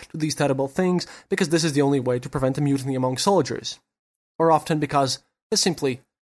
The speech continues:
feel that way. And, moreover, remember that despite the Ryazan bombings and all that affair, because of all this situation,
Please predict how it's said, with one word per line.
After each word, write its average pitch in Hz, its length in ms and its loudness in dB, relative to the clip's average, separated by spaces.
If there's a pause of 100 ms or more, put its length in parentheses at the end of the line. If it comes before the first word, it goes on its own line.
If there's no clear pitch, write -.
(160)
feel 113 400 -2 (260)
that 117 260 -4
way. - 220 -10 (880)
And, 240 240 2 (180)
moreover, 202 560 4 (1000)
remember 170 400 2
that 156 220 0
despite 180 480 -2
the 196 60 -2
Ryazan 185 520 0
bombings 196 540 4
and 147 80 2
all 147 140 4
that 190 200 6
affair, 123 540 -2 (1300)
because 175 320 0
of 160 80 -2
all 185 180 2
this 165 120 -2
situation, 175 760 0